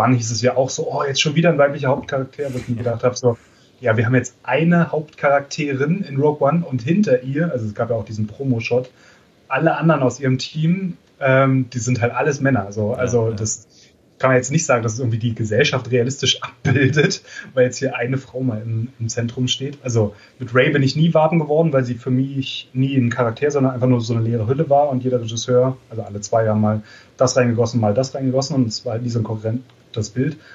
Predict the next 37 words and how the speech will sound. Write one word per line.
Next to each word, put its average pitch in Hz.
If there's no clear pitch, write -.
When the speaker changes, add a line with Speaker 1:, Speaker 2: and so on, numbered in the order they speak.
Speaker 1:
Aber 117
hier, 143
Ahsoka, 127
lernen 110
wir 110
halt 104
kennen, 135
sie 117
ist 107
am 104
Anfang 113
ein 117
bisschen 170
nervig, 139
so. 139
Dann 110
hat 101
sie 117
mal 110
Luminara 117
Unduli 135
an 139
ihrer 131
Seite 123
und 117
lernt 110
dann 113
ein -
bisschen 120
von -
ihr, 147
die 120
ja 120
eher 113
so 98
die 90
ruhige 131